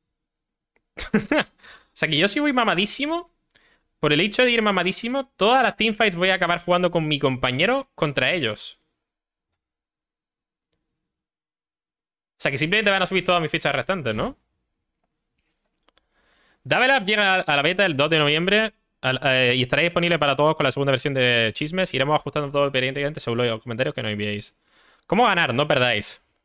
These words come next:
Gracias. <laughs> Es como el T F T normal, pero diferente. La última persona, la última pareja en pie gana.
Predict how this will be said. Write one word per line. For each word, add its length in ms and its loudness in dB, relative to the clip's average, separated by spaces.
Gracias. 460 -6
<laughs> 120 -2
Es 100 0
como 160 2
el 80 2
T 80 2
F 140 -2
T 100 2
normal, 440 0
pero 160 0
diferente. 420 0
La 80 2
última 240 0
persona, 540 0
la 380 0
última 240 0
pareja 220 0
en 80 -6
pie 160 2
gana. 260 -2